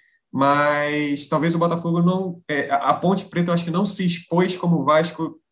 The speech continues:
precisou se expor. É, e até, de repente, atento a como foi o jogo anterior, né, do, do Botafogo e Vasco,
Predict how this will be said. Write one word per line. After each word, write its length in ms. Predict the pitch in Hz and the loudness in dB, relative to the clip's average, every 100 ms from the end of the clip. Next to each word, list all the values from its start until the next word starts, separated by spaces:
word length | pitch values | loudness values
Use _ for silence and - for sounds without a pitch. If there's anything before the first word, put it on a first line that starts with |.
| _ | _
precisou 320 | 156 147 147 | -6 -4 -2
se 120 | 147 | -2
expor. 520 | 147 - 135 131 - - _ _ _ _ _ - | -4 -2 -2 -2 -6 -20 _ _ _ _ _ 0
É, 500 | 127 127 127 127 120 | 2 4 4 2 2
e 120 | 139 | 2
até, 180 | 143 165 | 2 0
de 80 | 147 | -2
repente, 380 | 135 147 151 - _ - | -4 -4 -8 -12 _ -8
atento 480 | 143 - 160 180 | -6 0 2 4
a 280 | 135 117 - | 2 0 -2
como 260 | - 160 160 | -6 -2 -2
foi 220 | - 147 | 0 0
o 80 | 127 | 0
jogo 420 | 123 120 113 113 | 0 -2 -4 -4
anterior, 400 | 131 120 117 151 175 | -6 -4 -2 0 2
né, 80 | 120 | 0
do, 200 | 110 110 | -4 -6
do 220 | 107 113 113 | -8 -10 -6
Botafogo 400 | 117 120 - 123 | -6 -6 -10 -8
e 60 | |
Vasco, 340 | 135 143 175 | -2 0 0